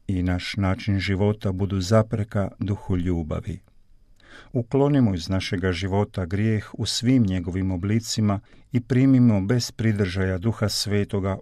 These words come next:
u svoj život. Neka on, Gospodin životvorac, prosvijetli oči naše pameti i srca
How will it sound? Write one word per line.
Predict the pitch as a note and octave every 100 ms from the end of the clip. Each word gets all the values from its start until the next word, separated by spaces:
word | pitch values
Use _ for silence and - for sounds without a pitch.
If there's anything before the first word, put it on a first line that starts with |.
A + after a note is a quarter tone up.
| -
u |
svoj | A2 - F#2+
život. | F2+ F#2 D#2+ D#2+ _ - - _ _ _ _ _ _ -
Neka | G2+ - F2+
on, | A2 A2 F#2 - _ -
Gospodin | F#2+ - - G2+ G2 F#2 E2+
životvorac, | F#2 F#2 - G#2+ G#2+ A2+ G#2 - - - - _ _ -
prosvijetli | C3 C#3+ - D3 B2+ A2+ A2
oči | A#2+ - G2
naše | G2 - G#2
pameti | G#2+ G#2 G2 F2+ G2+ F#2+
i |
srca | - A#2+ G#2 - A2